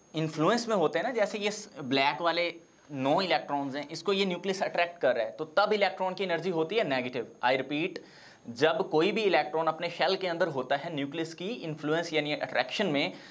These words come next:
then उस इलेक्ट्रॉन की अपनी एनर्जी नहीं होती बल्कि negative होती है। जैसे ज़मीन हमें खींचती है तो हमारी एनर्जी ज़मीन के मुकाबले में negative है, तो बिल्कुल ऐसे ही nucleus electrons को खींचता है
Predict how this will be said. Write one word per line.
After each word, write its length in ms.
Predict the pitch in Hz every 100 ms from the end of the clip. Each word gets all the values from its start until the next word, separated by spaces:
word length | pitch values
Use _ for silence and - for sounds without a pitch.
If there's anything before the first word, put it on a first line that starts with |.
| - 113
then 220 | 143 190
उस 140 | 185
इलेक्ट्रॉन 420 | 185 156 - 160 165
की 100 | 175
अपनी 280 | 151 175
एनर्जी 300 | 175 143 139
नहीं 280 | 175 139 196
होती 320 | 196 147 170
बल्कि 300 | 175 143 139
negative 460 | 190 135 147 160 160
होती 280 | 135 - 123
है। 80 | 120
जैसे 400 | 139 139 180 180 - -
ज़मीन 380 | 120 143 147 185
हमें 260 | 180 170 175
खींचती 400 | 160 139 - 165
है 60 |
तो 120 | 165 170
हमारी 360 | 135 127 151
एनर्जी 300 | 160 147 165
ज़मीन 280 | 139 127 135
के 100 | 165
मुकाबले 420 | 160 151 139 165
में 120 | 190
negative 460 | 202 214 214 202 170
है, 120 | 165 - - -
तो 80 | 160
बिल्कुल 300 | 147 151 214
ऐसे 240 | 165 165
ही 160 | 170 196
nucleus 460 | 160 151 156 220 202
electrons 520 | 151 139 - 202 233
को 140 | 240
खींचता 420 | - 156 135 -
है 220 | 135 165